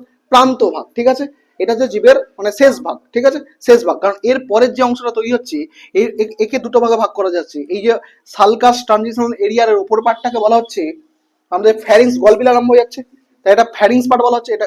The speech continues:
উপরেরটা ফ্যারিংস পার্ট বলা হচ্ছে, নিচেরটা ওরাল পার্ট, মানে আমাদের মুখের বা-, মুখের পার্টটা চলে আসছে। তাহলে উপরেরটা ফ্যারিংস পার্ট বা গলবিলার অংশ, আর নিচেরটা আমাদের মুখের অংশ বা আমাদের ওরাল অংশ। উপরেরটা ফ্যারিংস বা গলবিলার অংশ, নিচেরটা ওরাল বা আমাদের মুখের অংশ। কোনো অসুবিধা নেই বুঝতে।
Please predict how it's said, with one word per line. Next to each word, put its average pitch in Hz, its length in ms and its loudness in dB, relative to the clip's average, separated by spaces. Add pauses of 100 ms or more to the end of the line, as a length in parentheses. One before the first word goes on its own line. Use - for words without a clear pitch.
উপরেরটা 220 400 0
ফ্যারিংস 233 360 -2
পার্ট 233 160 0
বলা 240 160 2
হচ্ছে, 247 180 -2
নিচেরটা 214 360 -8
ওরাল 196 260 4
পার্ট, 180 160 0
মানে 190 120 -10
আমাদের 208 180 -8
মুখের 214 220 -2
বা-, 220 220 -4
মুখের 208 220 -2
পার্টটা 214 220 -4
চলে 208 160 -2
আসছে। 208 220 -8 (360)
তাহলে 185 140 0
উপরেরটা 214 320 0
ফ্যারিংস 220 420 -4
পার্ট 240 200 2
বা 220 100 2
গলবিলার 226 400 2 (100)
অংশ, 233 260 -2 (440)
আর 165 100 -4
নিচেরটা 214 280 -2
আমাদের 240 200 -2
মুখের 190 280 -6
অংশ 196 220 -10
বা 180 140 -2
আমাদের 180 320 -2
ওরাল 180 240 -2
অংশ। 135 180 -12 (360)
উপরেরটা 214 280 0
ফ্যারিংস 214 400 -4
বা 208 40 4
গলবিলার 185 380 0
অংশ, 240 200 -8
নিচেরটা 233 400 -4 (560)
ওরাল 226 340 4
বা - 400 4
আমাদের 190 280 -2
মুখের 175 240 -8
অংশ। 143 160 -10
কোনো 220 180 -10
অসুবিধা 220 280 -8
নেই 233 100 -4
বুঝতে। 226 280 -6